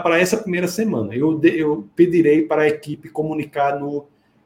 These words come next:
no Instagram do Defesa da Fé se excepcionalmente não houver nossa escola bíblica nessa semana, primeira semana de janeiro, em razão dessa estruturação do ambiente lá. Mas, havendo qualquer possibilidade, eu farei, porque para mim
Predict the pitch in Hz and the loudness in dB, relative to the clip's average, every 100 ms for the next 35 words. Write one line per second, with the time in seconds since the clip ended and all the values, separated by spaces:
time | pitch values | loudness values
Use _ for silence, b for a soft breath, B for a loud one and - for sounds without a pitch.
0 | _ - 135 143 156 - 175 156 131 135 | _ -10 -4 -2 -2 0 2 2 2 2
1 | 135 117 139 127 117 - 127 135 - 147 | 2 0 0 0 0 -2 -2 -2 0 0
2 | 143 - 185 190 180 170 143 143 147 151 | 0 0 0 -2 -4 -2 -2 -2 -4 -2
3 | 180 196 131 139 143 143 139 - 143 139 | 2 2 4 2 2 -2 -6 -6 -2 0
4 | 120 120 - - - 131 - - 151 120 | 0 -2 -4 -14 -8 -8 -8 -8 -4 -2
5 | 120 117 135 139 147 127 123 123 135 139 | -2 -4 -4 -2 -2 -4 -4 -6 0 4
6 | 113 117 B B B 147 143 143 117 139 | 4 4 B B B -6 2 2 2 -2
7 | 139 139 170 - 196 - 180 156 - 143 | -2 0 -2 -4 -10 -6 -2 -2 -2 -4
8 | 139 143 151 135 131 - 123 - - b | -2 -2 -2 -4 -4 -2 -2 -2 -10 b
9 | b b _ 113 113 123 123 - - 131 | b b _ -6 0 2 2 -2 -4 -4
10 | 127 156 151 135 - 202 208 196 175 160 | -2 -4 0 0 2 0 0 -4 -4 -6
11 | 123 123 131 127 131 143 170 143 117 120 | -2 0 0 0 -2 -2 0 2 2 2
12 | 123 135 135 135 123 123 127 | -4 -8 -4 0 2 2 0